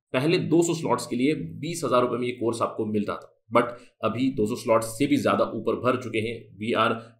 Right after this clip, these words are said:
moving ahead। लेकिन अगर आपको एक course खरीदना है तो इससे भी एक अच्छा offer है। अगर आप मेरा code इस्तेमाल करोगे Rahul लाइव यहाँ पे, you can get this course for eighteen thousand five hundred rupees only। तो देर किस बात की है, just visit our website और download our app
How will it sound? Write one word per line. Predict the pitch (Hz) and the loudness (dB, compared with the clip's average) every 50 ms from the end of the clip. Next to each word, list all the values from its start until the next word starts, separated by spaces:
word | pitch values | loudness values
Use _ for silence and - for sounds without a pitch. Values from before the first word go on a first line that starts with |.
| - 104 | -8 -6
moving | 104 101 117 120 123 127 | -6 -4 -4 -4 -4 -4
ahead। | 127 127 - - - - - - - - - _ _ _ _ _ _ - - - - | -4 -4 -6 -6 -8 -10 -12 -12 -16 -20 -20 _ _ _ _ _ _ -20 -14 0 6
लेकिन | 170 208 - - 170 107 104 | 8 8 8 8 4 2 2
अगर | 107 110 113 123 | 0 0 2 2
आपको | 117 - - 135 | 2 2 2 -2
एक | 135 | 0
course | 139 151 175 165 165 | 2 2 2 2 2
खरीदना | 160 139 123 113 120 135 | 2 0 0 0 0 0
है | 151 | 0
तो | - - - - | -2 -4 -4 -4
इससे | 151 151 - - 180 156 | -4 -2 0 2 2 2
भी | 127 147 208 | 2 4 2
एक | 190 104 | 2 4
अच्छा | 120 110 - - 131 | 2 0 2 4 4
offer | 120 113 120 123 127 | 4 4 4 2 2
है। | 113 | 2
अगर | 120 127 127 | 2 4 2
आप | 139 135 - 127 | 2 2 0 0
मेरा | 120 135 151 165 190 | 2 4 4 4 4
code | 180 165 156 143 | 4 4 4 4
इस्तेमाल | 127 - - 123 113 123 | 4 2 2 0 0 2
करोगे | - 117 113 117 123 - - | 4 4 4 4 4 2 0
Rahul | 107 107 110 117 117 117 113 147 147 - - - | 0 2 4 4 4 4 6 4 4 4 4 4
लाइव | 113 110 113 113 127 135 120 | 2 4 6 6 4 4 2
यहाँ | 113 101 101 101 - | 2 0 0 0 0
पे, | 147 147 - - - _ - 113 | 0 -2 -2 -10 -18 _ -10 -8
you | 113 | -6
can | 113 120 113 | -4 -4 -2
get | 120 135 135 | 0 -2 0
this | 135 131 131 131 135 | -2 -4 -4 0 2
course | 127 107 107 - | 2 2 2 0
for | - - - _ _ - 117 117 113 - 107 | -4 -10 -14 _ _ -4 -4 -4 -2 -2 -2
eighteen | 104 107 107 120 127 123 117 - - | -2 -2 -2 -2 -2 -4 -4 -4 -4
thousand | 98 98 98 104 110 110 | -2 -2 0 0 -2 -2
five | 104 101 95 101 101 | -2 -2 -2 -2 -2
hundred | 101 104 101 101 | -4 -6 -6 -8
rupees | 98 85 - 98 98 98 - - - | -10 -12 -10 -10 -10 -10 -12 -12 -10
only। | 98 90 85 - _ _ _ _ _ _ _ _ - | -10 -10 -12 -18 _ _ _ _ _ _ _ _ -8
तो | 101 | -2
देर | 98 127 131 131 | 4 4 4 4
किस | - - - | 2 -2 0
बात | - 107 107 - 120 | 0 0 0 0 0
की | 120 131 | 2 2
है, | 143 139 - - - - - 104 | 2 2 0 -10 -12 -12 -4 4
just | 110 165 175 165 | 6 6 6 6
visit | - 123 131 143 156 | 4 2 2 4 6
our | 147 135 | 6 6
website | 127 120 107 - - - 156 170 180 - - - | 6 4 2 2 2 2 4 4 2 0 0 2
और | 117 117 | 2 4
download | 107 104 110 123 143 151 | 4 4 6 8 8 8
our | |
app | 143 127 107 113 120 135 | 8 8 6 6 4 4